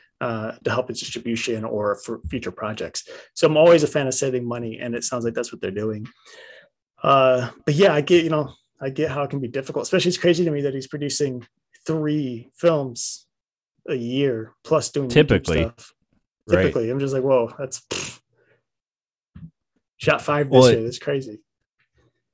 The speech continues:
Speaker 2: Well, it, he, he, he was saying six by the end of the year. So, and typically, I think he said four is, is what's usual for a small production company. Does that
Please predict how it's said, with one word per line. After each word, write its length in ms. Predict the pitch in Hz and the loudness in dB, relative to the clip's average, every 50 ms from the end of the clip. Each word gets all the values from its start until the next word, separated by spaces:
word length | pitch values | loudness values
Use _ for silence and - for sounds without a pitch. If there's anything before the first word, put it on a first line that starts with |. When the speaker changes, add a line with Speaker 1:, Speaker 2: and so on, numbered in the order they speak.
| _ - | _ 6
Speaker 2:
Well, 140 | 143 123 117 - | 6 6 8 8
it, 200 | 113 104 98 - _ _ _ | 6 4 4 2 _ _ _
he, 160 | - 120 - _ _ _ _ _ _ _ _ _ _ _ | -10 -10 -10 _ _ _ _ _ _ _ _ _ _ _
he, 120 | 104 113 | -2 -2
he 180 | 117 110 107 127 | 0 4 6 6
was 140 | 123 113 - | 6 6 6
saying 240 | 113 101 92 90 87 | 4 4 4 2 0
six 440 | - - - 160 170 151 - - | -2 2 4 6 6 6 4 0
by 220 | - - 104 92 92 | 2 4 6 6 6
the 140 | 87 95 92 | 6 4 4
end 140 | 92 95 | 4 4
of 80 | 90 85 | 4 2
the 80 | 87 87 | 2 4
year. 400 | 87 98 120 127 107 87 82 82 | 6 6 8 8 6 4 0 -2
So, 460 | - - 110 98 95 87 85 85 - _ _ _ _ _ _ _ _ _ _ | 2 4 4 4 4 4 0 -2 -6 _ _ _ _ _ _ _ _ _ _
and 280 | - 104 98 90 82 - | 2 2 2 2 0 2
typically, 640 | - 135 127 131 120 - 117 107 104 98 95 95 | 2 4 4 4 4 4 6 6 6 6 4 4
I 100 | 87 98 | 2 0
think 200 | 92 - 104 92 | 2 2 0 0
he 40 | 95 | 0
said 380 | - - 101 95 95 87 82 - - _ _ _ _ _ _ _ _ _ _ _ _ _ _ _ _ _ _ _ | 2 4 6 6 6 4 0 -6 -10 _ _ _ _ _ _ _ _ _ _ _ _ _ _ _ _ _ _ _
four 800 | - - - - - - 120 107 104 117 123 139 151 160 - _ _ _ _ | -18 -14 -12 -10 0 4 6 6 8 8 8 8 6 4 0 _ _ _ _
is, 380 | - 123 123 117 113 110 - - _ | 4 6 6 6 4 0 -4 -4 _
is 240 | 117 117 117 120 120 123 - _ - | 2 4 4 4 2 -2 -4 _ 4
what's 280 | 123 123 120 - - | 4 4 4 4 4
usual 360 | 127 123 123 117 131 127 127 120 | 6 6 6 8 6 6 6 4
for 260 | - - 135 120 117 | 4 4 6 6 6
a 40 | 110 | 6
small 640 | - - - 120 117 113 117 117 120 120 120 120 - _ _ _ _ _ _ _ _ | 2 0 2 4 6 6 6 6 6 4 2 0 -2 _ _ _ _ _ _ _ _
production 400 | - 127 120 123 123 - 143 131 | 2 4 4 4 4 2 -2 -2
company. 460 | 117 - 131 127 - 156 143 151 151 | 0 0 0 2 2 0 0 2 2
Does 100 | 139 123 | 2 2
that 220 | 104 104 107 110 | 4 2 2 2